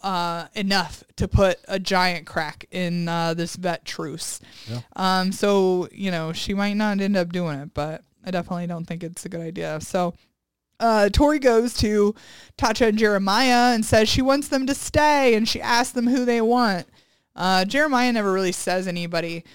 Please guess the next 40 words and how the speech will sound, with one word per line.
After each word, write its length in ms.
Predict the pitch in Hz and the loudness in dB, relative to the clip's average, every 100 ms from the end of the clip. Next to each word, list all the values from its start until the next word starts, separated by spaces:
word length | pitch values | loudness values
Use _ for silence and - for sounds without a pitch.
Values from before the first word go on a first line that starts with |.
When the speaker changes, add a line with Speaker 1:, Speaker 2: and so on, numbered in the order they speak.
| _ _ | _ _
Speaker 1:
Um, 380 | - 185 185 185 | -4 0 2 2
but 140 | 190 208 | 0 2
Tatcha 360 | 285 311 320 | 2 0 -2
does 280 | 247 247 240 | 0 0 0
say 240 | - 208 | -2 -4
Michelle. 520 | 196 185 - 160 147 143 | -4 -6 -8 -8 -8 -10
And 100 | 214 | -4
I 120 | 240 | -4
think 160 | 277 302 | -2 -4
this 180 | 330 311 | -4 0
is 60 | |
a 80 | 349 | 0
bad 420 | 285 294 330 320 | 2 2 2 0
move 240 | 311 320 320 | 0 -2 -2
again, 540 | 294 220 269 320 311 | -4 -4 -4 -2 -4
Tatcha. 320 | 247 202 202 262 | -4 -6 -4 -6
I 100 | 233 | -6
think 160 | 262 294 | -6 -8
here 220 | - 320 | -4 -2
you 180 | 311 294 | 0 2
are 180 | 254 240 | 2 2
Speaker 2:
Yep. 80 | 226 | -2
Speaker 1:
again. 380 | 226 214 190 180 - - - - | -2 -2 -4 -10 -18 -20 -20 -8
You're 120 | 262 | -4
in 80 | 262 | -2
an 160 | 247 - | -4 -4
individual 680 | 247 262 247 240 240 220 | -4 -2 2 2 2 -2
scenario. 760 | 214 - 190 190 196 175 165 170 - _ _ _ | -4 -6 -8 -6 -6 -6 -6 -10 -18 _ _ _
You 160 | 262 | -6
need 180 | 330 320 | -2 -2
to 60 | 269 | 0
be 120 | 247 | 0
looking 340 | 226 220 220 | 0 -2 -4
at 300 | 208 190 185 - _ - - | -4 -4 -6 -12 _ -8 -4
who 300 | 294 294 285 | -2 0 -2
can 280 | - 240 233 | -2 -4 -2
you 140 | 220 | -4
beat, 520 | 202 240 240 - - - _ _ _ _ _ | -4 -8 -10 -12 -20 -20 _ _ _ _ _
you 200 | 233 214 | -4 -2
know? 260 | 214 269 | 0 -2